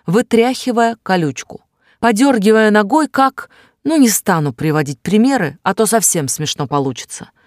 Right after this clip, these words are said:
Вот дернул меня черт там остановиться. В этот момент кто-то схватил меня под руку. "Девушка, милая, спасайте!"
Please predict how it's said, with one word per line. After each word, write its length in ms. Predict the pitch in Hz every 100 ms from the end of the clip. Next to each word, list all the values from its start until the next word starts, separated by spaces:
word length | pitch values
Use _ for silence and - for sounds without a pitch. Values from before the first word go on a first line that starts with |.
| _ _ _
Вот 380 | 165 285 226 165
дернул 480 | 226 269 220 233
меня 260 | 220 214 214
черт 320 | - 214 196 -
там 200 | 196 185
остановиться. 760 | - 175 175 156 135 - - - _ _ _ _ _ -
В 160 | 147
этот 280 | 214 247 -
момент 460 | 147 147 214 226 _ - -
кто-то 380 | - - 294 262
схватил 460 | - 175 156 196 208
меня 220 | 156 165
под 220 | 135 139
руку. 320 | 135 - 131 _ _ _ _ _ _ _
"Девушка, 520 | 147 208 240 180 - 190
милая, 360 | 214 233 160
спасайте!" 720 | - 233 - 254 170 - -